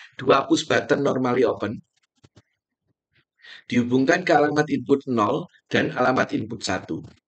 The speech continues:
Sedangkan satu push button normally close dihubungkan ke alamat input dua. Nah, ini terkait dengan input. Nah, karena inputnya hanya berupa kontak, ya, button ini kan kontak,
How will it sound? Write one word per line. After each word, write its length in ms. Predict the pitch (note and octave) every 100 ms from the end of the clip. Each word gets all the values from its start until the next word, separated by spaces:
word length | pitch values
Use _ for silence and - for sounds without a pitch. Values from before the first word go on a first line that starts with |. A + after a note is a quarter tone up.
| _ - - -
Sedangkan 560 | - - A#2 A#2 B2+
satu 400 | B2+ D#3+ F3 A3+
push 240 | E3 E3 -
button 320 | A#2 A#2 B2
normally 480 | B2+ A#2 A2+ A2 G#2+
close 480 | A2 A2+ D#3+ - - - -
dihubungkan 640 | - A#2+ F#2+ C3 C3+ D#3+
ke 80 | -
alamat 400 | A#2+ B2 B2+ C3 C#3
input 240 | A2 A2+
dua. 320 | - G2+ F#2+ D#2+ - _ _ _ _ _
Nah, 320 | - F#2+ F#2 - -
ini 160 | C3 F#3+
terkait 480 | E3+ D#3+ D#3+ E3 D3+
dengan 240 | B2 A#2+
input. 400 | A#2+ A2+ - G#2+ - - - -
Nah, 80 | D#3
karena 320 | G#2 C#3 F3+ F#3
inputnya 400 | D#3+ E3+ D#3+ F3
hanya 320 | - C#3+ D3+
berupa 640 | - G#2 - - A#2 G#2
kontak, 720 | - - G#3 G#3 B2+ D3+ - -
ya, 320 | A2 A#2 D#3
button 400 | - A2 - -
ini 160 | C3+
kan 160 | D3+ F3
kontak, 480 | E3+ A#2+ G#2+ A#2+